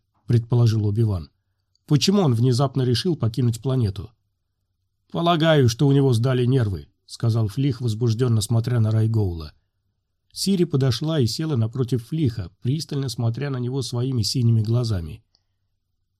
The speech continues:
«Ведь есть ещё что-то, о чём вы не говорите нам». Чего так сильно испугался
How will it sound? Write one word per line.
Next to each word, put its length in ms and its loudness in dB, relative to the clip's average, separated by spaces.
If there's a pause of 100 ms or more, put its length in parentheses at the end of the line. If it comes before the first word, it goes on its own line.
(320)
«Ведь 520 0
есть 480 -2
ещё 460 -2
что-то, 580 -4
о 140 0
чём 320 -2
вы 100 2
не 120 0
говорите 480 -2
нам». 280 -10 (1040)
Чего 360 2
так 200 0
сильно 340 0
испугался 540 -2